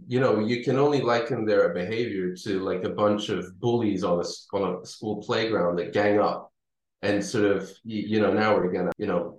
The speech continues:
even, even just the language, it's, it's so absurd to, to sort of, that a journalist should be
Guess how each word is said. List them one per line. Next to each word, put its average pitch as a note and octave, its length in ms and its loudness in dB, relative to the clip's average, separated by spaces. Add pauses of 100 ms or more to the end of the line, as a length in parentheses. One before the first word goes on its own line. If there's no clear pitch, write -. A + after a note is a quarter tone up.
even, F3+ 300 0
even F#3+ 240 0
just C#3+ 160 -6
the - 60 0
language, E3 720 0
it's, - 360 -12
it's - 160 -8
so - 120 0
absurd - 960 -2 (120)
to, - 380 -2
to A2 160 -2
sort G#2+ 240 -4
of, - 160 -8 (220)
that A2+ 120 0
a G#2+ 80 2
journalist A#2+ 600 2
should F#2 180 -12
be F2 240 -4